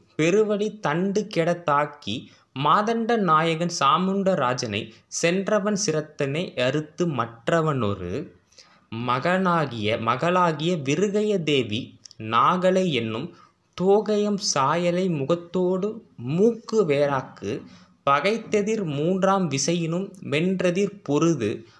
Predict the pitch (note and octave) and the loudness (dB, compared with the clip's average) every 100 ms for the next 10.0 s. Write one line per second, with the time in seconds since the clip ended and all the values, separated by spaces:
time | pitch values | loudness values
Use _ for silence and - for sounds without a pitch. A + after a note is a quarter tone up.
0 | _ _ C#3 D#3 G3 F#3+ F#3+ G3+ G3+ F#3+ | _ _ 0 2 0 2 2 2 -2 -2
1 | D#3+ E3 D#3 C#3+ C3 A#2 C3+ F3 - - | -2 0 -2 -2 -2 -4 -8 -10 -20 -8
2 | C#3+ C#3+ F3 F#3 F#3 G3 F#3+ - C#3 D#3 | -2 0 2 0 0 -4 -6 -4 0 0
3 | D#3 E3 E3 B2+ C3 C3+ C3+ G#2+ G#2+ G#2 | 0 -2 -2 -4 0 -2 -2 -2 -2 -4
4 | - - - B2 B2 A#2+ B2 G#3+ - C#3 | -12 -20 -2 -2 0 -4 -4 -8 -6 -2
5 | E3 G3 F#3 E3+ B2 A#2 A2 D3 C3 G2+ | 0 0 0 0 -2 -2 -4 -4 -4 -4
6 | F2+ F2 F2 - - - - - - G#2+ | -4 -4 -4 -8 -12 -20 -20 -8 -2 -2
7 | - D3 F3 D#3+ A#2+ - - - - _ | -2 -4 -2 0 -2 -4 -8 -10 -14 _
8 | _ _ _ - A3 A#3+ G3 F3+ E3 B2+ | _ _ _ 0 2 2 2 4 4 2
9 | A2+ D#3 A3 G3+ F#3 G3+ D#3 F3 - | 2 2 2 2 0 0 0 0 -4